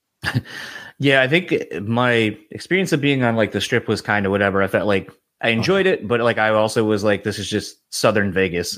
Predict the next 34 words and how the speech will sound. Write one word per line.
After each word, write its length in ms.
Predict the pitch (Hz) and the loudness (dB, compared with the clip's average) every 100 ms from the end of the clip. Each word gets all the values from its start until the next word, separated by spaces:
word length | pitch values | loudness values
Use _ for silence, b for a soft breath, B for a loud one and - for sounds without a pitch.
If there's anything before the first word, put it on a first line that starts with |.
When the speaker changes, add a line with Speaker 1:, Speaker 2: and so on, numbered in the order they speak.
| - | -10
Speaker 1:
<laughs> 120 | - | -2
essentially. 760 | 156 - - 110 95 95 92 92 B B B B - | -2 0 0 0 0 0 -2 -2 B B B B -4
Um, 360 | 120 113 98 | 0 0 0
Speaker 2:
Yeah, 200 | 101 92 92 | 0 -2 -2
Speaker 1:
but 140 | 147 | -2
Speaker 2:
yeah, 40 | |
Speaker 1:
I 40 | 139 | 0
did 200 | 151 156 | 0 0
Speaker 2:
yeah. 60 | |
Speaker 1:
en-, 180 | 139 120 - | 0 -2 -2
I 100 | 127 | -2
did 220 | 113 143 | 0 0
enjoy, 320 | 131 120 120 | 0 2 2
like, 160 | 113 107 | 2 2
more 180 | 113 113 | 2 2
of 80 | |
the 140 | 107 104 | 0 0
area 240 | 110 107 | 0 0
where 100 | 98 | 0
we 160 | 117 131 | 0 0
were 80 | 107 | 0
staying 320 | - 98 95 | 0 -2 0
at, 240 | 95 73 | -2 -2
and 300 | 95 87 87 _ - | -6 -8 -12 _ -8
just 240 | 101 - | -8 -4
kept, 180 | 127 - | -4 -2
typically 300 | 120 104 110 | -4 -2 -4
kept 160 | 107 95 | -4 -2
going 200 | 101 92 | -4 -2
back 220 | 98 98 | -4 -4
to 80 | 90 | -6
Dino's 440 | 98 101 95 92 | -4 -2 -2 -2
and, 160 | 92 92 | -4 -2
uh, 380 | 90 87 85 | 0 0 -2